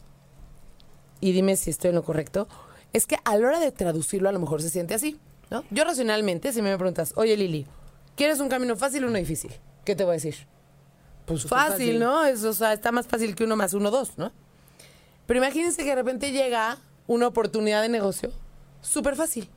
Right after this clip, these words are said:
Speaker 1: ¿no?
Speaker 2: No, no puede ser fácil.
Speaker 1: No, no es que tú digas, "No, no quiero el camino fácil". Es que a lo mejor, como tú tienes ahí la creencia bien metida, entonces dices,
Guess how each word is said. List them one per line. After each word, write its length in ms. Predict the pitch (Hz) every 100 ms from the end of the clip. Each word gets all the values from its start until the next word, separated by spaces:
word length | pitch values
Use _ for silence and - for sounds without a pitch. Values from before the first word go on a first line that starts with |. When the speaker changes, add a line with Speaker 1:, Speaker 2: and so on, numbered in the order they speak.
| -
Speaker 1:
¿no? 120 | 247 - - - - -
Speaker 2:
No, 280 | 180 165
no 100 | 175
puede 160 | 170 180
ser 80 | 175
fácil. 320 | 170 175 185 _ _ _ _ _ - - -
Speaker 1:
No, 300 | 240 277 -
no 240 | 247 262 294
es 160 | 311
que 140 | - 330
tú 120 | 277
digas, 260 | 254 196
"No, 160 | 202 247
no 100 | 247
quiero 140 | 247
el 80 | 247
camino 220 | 196 190
fácil". 320 | 196 240 180 170
Es 160 | 214 -
que 100 | 269
a 40 |
lo 60 | 240
mejor, 380 | 196 185 160 - - - -
como 180 | 190 185
tú 100 | 247
tienes 280 | 339 359
ahí 80 | 277
la 120 | 277
creencia 440 | 285 220 202 202 214
bien 140 | 202
metida, 220 | 202 202
entonces 200 | 202 165 214
dices, 380 | 269 170 -